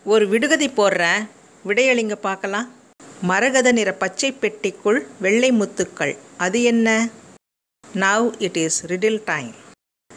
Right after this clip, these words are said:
A green velvet box filled with plenty pearls. Can you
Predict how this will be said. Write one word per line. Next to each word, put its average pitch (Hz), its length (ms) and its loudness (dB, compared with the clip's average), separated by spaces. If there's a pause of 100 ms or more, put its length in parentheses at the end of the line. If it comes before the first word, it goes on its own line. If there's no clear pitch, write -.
(260)
A - 20 0 (100)
green 247 280 2 (140)
velvet 202 300 2 (140)
box 165 260 0 (840)
filled 254 380 2
with 214 160 2 (160)
plenty 220 540 -2 (140)
pearls. 175 400 0 (680)
Can 208 200 2
you 190 60 -2